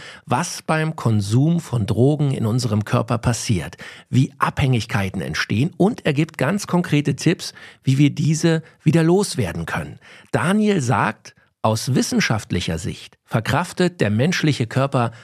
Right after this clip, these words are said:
maximal drei bis vier Drogenräusche pro Jahr.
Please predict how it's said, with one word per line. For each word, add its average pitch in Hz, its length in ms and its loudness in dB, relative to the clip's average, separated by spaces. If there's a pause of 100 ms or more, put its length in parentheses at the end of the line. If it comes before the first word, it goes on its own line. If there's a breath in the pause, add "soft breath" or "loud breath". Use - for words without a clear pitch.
maximal 123 540 0
drei 117 440 2
bis 117 260 -2
vier 147 400 0
Drogenräusche 123 960 2
pro 107 320 -2
Jahr. - 440 -4